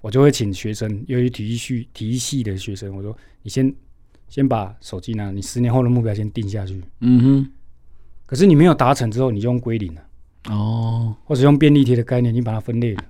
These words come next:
Speaker 2: 嗯哼。
Speaker 1: 有完成的贴到这边，没有完成的放着。
Speaker 2: 嗯。
Speaker 1: 五十岁，你目标设定之后，你完成几个，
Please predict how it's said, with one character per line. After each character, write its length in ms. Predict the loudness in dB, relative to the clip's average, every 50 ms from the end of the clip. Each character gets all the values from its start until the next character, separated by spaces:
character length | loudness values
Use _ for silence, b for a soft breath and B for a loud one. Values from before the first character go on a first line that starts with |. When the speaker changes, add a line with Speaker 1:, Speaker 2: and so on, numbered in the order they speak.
| -4 2
Speaker 2:
嗯 180 | 4 4 6 6
哼。 260 | 4 2 2 0 -2 -8 _ _ -20 -18 -18 -12 -8
Speaker 1:
有 100 | -8 -8 -8 -6
完 200 | -2 2 2 2
成 120 | 2 2 0
的 100 | -2 -2 -6 -8
贴 140 | -6 -4 -2
到 100 | 0 0
这 160 | 0 0 -2
边， 280 | -2 -4 -6 -8 -8 -8 -4
没 140 | 0 2 2
有 80 | 2
完 120 | 2 0 0
成 160 | -2 -4 -6
的 80 | -8
放 220 | -6 -6 -6 -6 -6
着。 100 | -8 -10 -14 -16 -20 -20 _ 0
Speaker 2:
嗯。 120 | 4 6
Speaker 1:
五 60 | 6
十 60 | 6 4
岁， 260 | 4 2 0 0 -2
你 120 | -6 -8 -6
目 180 | -4 -4 -2
标 160 | -2 -4 -4
设 160 | -4 -6 -6 -6
定 160 | -6 -6 -6
之 80 | -6
后， 80 | -8 -8
你 100 | -8 -8
完 160 | -6 -6 -6
成 180 | -6 -6 -8 -10
几 200 | -10 -14 -16 -16
个， 180 | -16 -18 -18